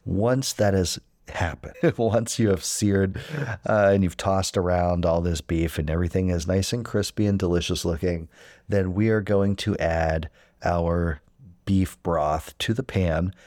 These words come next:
and with a wooden spoon, we're gonna scrape the bottom, okay? Because you're gonna have all kinds of fond, uh, created on the bottom of the pan,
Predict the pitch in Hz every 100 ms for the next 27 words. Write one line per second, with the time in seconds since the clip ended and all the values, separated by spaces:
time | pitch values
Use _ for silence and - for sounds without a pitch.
0 | - 117 135 151 147 127 110 110 104 -
1 | 95 92 85 87 - - _ - 127 101
2 | - 104 95 - 82 80 - - - -
3 | - 95 95 - - 95 107 131 110 92
4 | 92 101 123 - 117 107 92 - 87 85
5 | 82 82 85 82 - - 113 - 123 -
6 | - - - - - - - 104 95 90
7 | 90 85 82 82 82 82 78 - 135 135
8 | 127